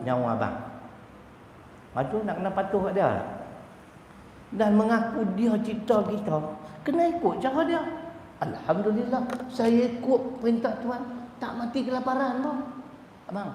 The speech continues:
boleh abang? Ha? Bukan sombong, yakin. Tuan Pengurusi pernah tengok ke semut susah hati?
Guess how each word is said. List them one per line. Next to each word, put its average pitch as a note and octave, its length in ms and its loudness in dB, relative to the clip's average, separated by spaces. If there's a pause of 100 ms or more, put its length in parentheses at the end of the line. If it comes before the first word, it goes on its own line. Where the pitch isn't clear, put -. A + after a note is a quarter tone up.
(120)
boleh G#3+ 140 0
abang? G#3+ 220 -2 (680)
Ha? G#3+ 60 -2 (300)
Bukan A#3 200 0
sombong, C4 640 2 (240)
yakin. C#4 560 0 (1500)
Tuan B3+ 200 4
Pengurusi B3 400 2
pernah A#3+ 240 2
tengok C4 360 6
ke G#3 120 10
semut B3 400 6
susah G#3+ 280 4
hati? F#3+ 280 2